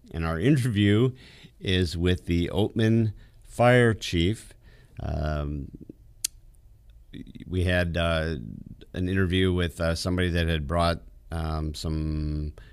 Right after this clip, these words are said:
pretty strong allegations against the Oatman Fire Department last week. Um, so if you wanna go and review that, and then we're gonna get the other side of the story today. So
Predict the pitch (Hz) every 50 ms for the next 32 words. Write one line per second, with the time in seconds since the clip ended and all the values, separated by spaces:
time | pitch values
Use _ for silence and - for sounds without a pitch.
0 | - - - - 135 131 117 101 - - 113 110 104 104 98 95 98 98 95 90
1 | 87 95 98 98 - - 101 92 85 82 95 92 85 - - 92 - - - 92
2 | 92 - 82 92 90 90 85 - 95 95 95 92 90 82 - 101 98 92 80 90
3 | 80 82 87 90 92 - - 95 98 107 113 110 - - - - - - - -
4 | - - - - 82 78 76 78 78 78 78 78 62 - - - - - - -
5 | - - - - - - - - - - - - - - - 90 87 85 76 71
6 | 67 80 82 80 80 78 82 82 82 82 82 78 73 73 87 87 87 80 92 101
7 | 110 123 - - - - - - - - - 80 80 80 80 80 82 82 85 85
8 | 92 85 82 82 87 - - 82 80 95 113 98 87 - 90 80 76 73 71 73
9 | - - - - 87 85 80 76 - - 73 78 80 76 73 78 - - - -
10 | - - - - - - - - - - - 82 80 78